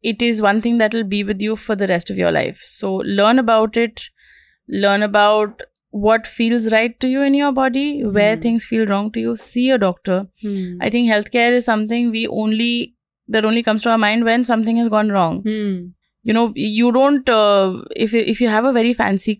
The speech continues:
Speaker 1: car, if you have a Lamborghini, you're not just going to take it जब उसका tire puncture हो जाएगा. You're going to do regular maintenance on it, and that's how we should treat our bodies.
Speaker 2: Hmm.
Speaker 1: It's the most precious and wonderful commodity we have.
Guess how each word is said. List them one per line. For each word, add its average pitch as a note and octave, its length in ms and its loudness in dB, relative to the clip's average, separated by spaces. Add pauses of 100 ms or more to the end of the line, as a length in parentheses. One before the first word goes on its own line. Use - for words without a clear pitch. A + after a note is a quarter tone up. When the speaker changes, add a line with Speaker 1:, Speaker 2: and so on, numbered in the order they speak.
Speaker 1:
car, F3+ 300 2
if F#3 160 -4
you G3+ 80 2
have F#3+ 200 2
a F#3+ 300 2 (300)
Lamborghini, F#3 580 0
you're F#3+ 140 2
not G3+ 160 4
just G#3 120 -2
going G#3+ 120 0
to A3 80 2 (100)
take F#3+ 100 0
it G#3+ 140 -2
जब G3+ 60 0
उसका G3+ 260 -2
tire F3 200 4
puncture F3+ 220 0
हो E3+ 140 0
जाएगा. E3 240 2
You're G#3 240 2 (100)
going A3+ 180 4
to A#3+ 100 2
do G#3+ 200 2
regular F#3+ 320 0
maintenance F3 380 -4
on F#3+ 100 -4
it, G#3+ 120 -8
and C4 120 0
that's A3+ 140 0
how B3 160 0
we - 80 -
should B3+ 100 -6
treat C#4 200 -6
our - 100 2 (100)
bodies. E3 260 -2
Speaker 2:
Hmm. G3+ 140 0 (280)
Speaker 1:
It's G#3 160 -8
the A#3 80 0 (100)
most A3+ 320 -4
precious G#3 300 -2
and G#3 180 -4
wonderful F3+ 240 -6
commodity F3+ 460 -4
we F3+ 140 -4
have. F3+ 280 -2